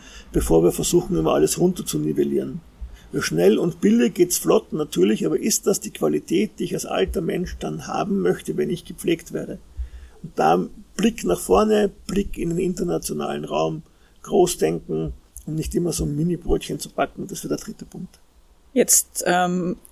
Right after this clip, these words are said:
Speaker 2: danke für diese drei fantastischen Gedanken. Welcher von denen, glaubst du, könnte am ehesten und am schnellsten realisiert werden?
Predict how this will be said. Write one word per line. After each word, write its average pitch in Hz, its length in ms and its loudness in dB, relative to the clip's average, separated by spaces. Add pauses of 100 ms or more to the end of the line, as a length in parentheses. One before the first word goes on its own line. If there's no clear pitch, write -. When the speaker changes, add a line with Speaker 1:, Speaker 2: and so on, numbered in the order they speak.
Speaker 2:
danke 180 300 4
für 214 120 2
diese 196 220 4
drei 151 280 6
fantastischen 196 680 4
Gedanken. 208 720 0 (600)
Welcher 196 420 6
von 196 240 0
denen, 190 340 2
glaubst 156 460 2
du, 196 420 8
könnte 185 480 2
am 170 180 4
ehesten 196 560 4
und 190 200 -2
am 180 140 0
schnellsten 175 720 2
realisiert 165 720 2
werden? 156 260 -2